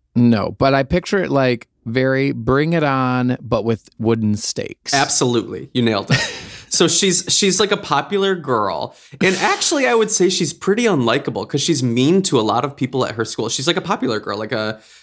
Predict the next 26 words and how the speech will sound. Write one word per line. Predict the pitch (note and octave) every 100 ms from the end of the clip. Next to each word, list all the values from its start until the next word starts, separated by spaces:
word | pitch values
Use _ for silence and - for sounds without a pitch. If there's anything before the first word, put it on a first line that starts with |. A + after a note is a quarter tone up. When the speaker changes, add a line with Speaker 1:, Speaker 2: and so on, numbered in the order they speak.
| _
Speaker 2:
uh, | - B2 A#2 A#2
she's | - C#3
on | C3+
the | C#3
cheer | - C#3+
Speaker 1:
A | C3+
Speaker 2:
team | - C#3 C3
or |
something. | A#2+ G#2+ - C3
Speaker 1:
bitch. | C3
Speaker 2:
She's | D#3+
a | E3
bitch. | B2+ A3+ F3 - - - - C#3+ C#3
And | C#3+ C#3 C#3+ -
Speaker 1:
She's | D#3 C#3+
like | D3+ C#3+ B2
the | D3+ C3+
Carrie | - - B2 A#2+ A#2+
Bradshaw | A#2 A2+ A#2 A2+ - A2 G#2+ G#2+
of | A2+ G2+
high | G2 G2+
school. | G#2+ - - - - F#3
Speaker 2:
Um, | G3+ G3+ G3+ G3+ G3+ G3+ F#3+ _ _ _ C#3
l-, | - _ _ -
more | E3 G3+ G#3
likable. | D#3+ C3 B2+ G2+ F#2+ C#3+ -